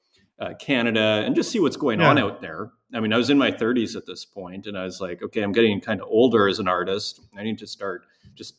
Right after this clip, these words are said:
Speaker 1: maybe something will happen if I go to the L A art fair. Maybe I'll meet someone."
Speaker 2: Yeah.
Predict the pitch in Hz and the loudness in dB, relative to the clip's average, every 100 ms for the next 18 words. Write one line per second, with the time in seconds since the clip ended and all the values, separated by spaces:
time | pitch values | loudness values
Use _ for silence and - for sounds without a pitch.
0 | _ - 117 123 123 135 - 127 117 113 | _ 0 2 2 0 -2 -2 -2 0 0
1 | 123 151 - 104 87 - 92 95 90 90 | 0 0 -2 -10 -12 -12 -10 -8 -8 -8
2 | 87 85 101 92 90 87 95 92 - 95 | -10 -6 -4 -2 -2 -4 -6 -8 -10 -8
3 | 85 90 104 117 117 131 233 113 117 110 | -8 -6 -2 0 2 0 -2 -6 -4 -4